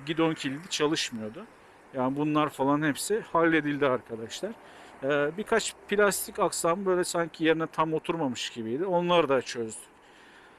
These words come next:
Yani şey yok yani benim şey hoşuma gitti. Yani böyle en ufak bir yerinden böyle hani çukurdan geçerken bile bir takırtı tukurtu falan hiçbir şey yok arkadaşlar.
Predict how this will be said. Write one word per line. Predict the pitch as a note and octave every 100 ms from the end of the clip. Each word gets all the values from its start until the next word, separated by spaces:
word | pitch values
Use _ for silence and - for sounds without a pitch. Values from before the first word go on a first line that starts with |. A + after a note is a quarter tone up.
| - -
Yani | C#3+ G#3+ F3
şey | - G#3
yok | A#3+ A3 -
yani | F3 F3+
benim | F3 F#3+
şey | - G3
hoşuma | F3+ - G3+ F#3+
gitti. | - D#3
Yani | D#3+ D#3+
böyle | F#3+ F#3+ F#3 - - - - - -
en | G3+
ufak | A3 G#3+ -
bir | G#3+
yerinden | G#3+ G#3 G3+ F#3+
böyle | G3 F#3+
hani | F#3+
çukurdan | - G#3 G3+ G3+
geçerken | G3 G#3 G3+ G3 D#3+
bile | D#3 F3
bir | E3+
takırtı | E3+ - E3 -
tukurtu | - - -
falan | D#3 D#3+ D#3+ F3
hiçbir | F#3+ -
şey | -
yok | C3 A#2
arkadaşlar. | A#2 G#2+ A#2 A2 - G#2